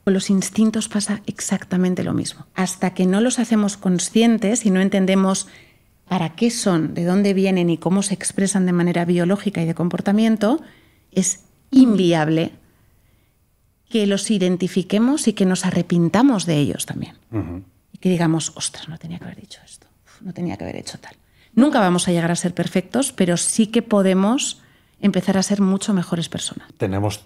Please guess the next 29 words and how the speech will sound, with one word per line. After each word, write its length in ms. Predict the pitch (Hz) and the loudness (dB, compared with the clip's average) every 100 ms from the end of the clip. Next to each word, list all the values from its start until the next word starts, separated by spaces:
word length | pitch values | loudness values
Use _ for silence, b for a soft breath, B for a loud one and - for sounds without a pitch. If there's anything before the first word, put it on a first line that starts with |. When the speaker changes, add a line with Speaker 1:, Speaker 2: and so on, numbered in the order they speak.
| _ - | _ -4
Speaker 2:
todos 240 | 104 92 | -2 0
los 140 | 90 | -2
recursos 600 | 87 - 107 - 101 - - | -2 -2 -2 -2 -8 -10 -8
para, 260 | 101 87 85 | -6 -4 -6
Speaker 1:
Sí. 140 | 82 | -6
Speaker 2:
para 160 | 85 90 | -4 -4
aprender 300 | 90 87 92 | -2 -2 -4
a 60 | |
se-, 120 | 85 120 | -2 -4
a 100 | 127 | -4
hacerlo. 360 | 98 90 85 B B B B | -4 -4 -6 B B B B
Bien, 500 | - 113 131 92 - - _ | 0 2 2 -2 -8 -20 _
aquí 200 | 107 147 | -4 0
lo 120 | 180 | 2
curioso 480 | 170 165 156 151 254 | 4 2 2 0 -2
es 100 | - | -6
que 220 | - 123 123 | 0 0 2
me 180 | 104 | 0
da 120 | 98 113 | 2 2
la 100 | 160 | 2
impresión 400 | 143 120 123 131 | 0 0 2 2
de 120 | 123 | 0
que 480 | 120 104 98 98 107 | 2 2 2 0 0
venimos 520 | 98 92 95 107 117 | -2 0 0 2 2
de, 300 | 101 98 92 | 2 0 0
de 160 | 90 87 | -2 -4
ser 180 | - 101 | -2 0
muy 180 | 104 | 0
primitivos, 720 | 101 95 90 120 127 196 - | 0 -2 0 2 2 -2 -8